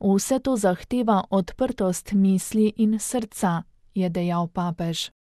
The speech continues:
V tem smislu je kapitelj tudi čas, da se uri v duhu izstopanja iz sebe in veselega sprejemanja delne resnice, ki nam jo sporoča drugi,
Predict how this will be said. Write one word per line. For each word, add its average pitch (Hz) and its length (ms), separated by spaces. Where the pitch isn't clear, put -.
V 190 160
tem 208 280
smislu 220 540
je 190 120
kapitelj 220 560
tudi 240 280
čas, 214 460
da 196 200
se 220 200
uri 240 260
v 208 100
duhu 226 460
izstopanja 196 720
iz 175 160
sebe 196 400
in 175 240
veselega 196 640
sprejemanja 202 760
delne 220 400
resnice, 233 640
ki - 180
nam 185 180
jo 180 160
sporoča 175 560
drugi, 220 500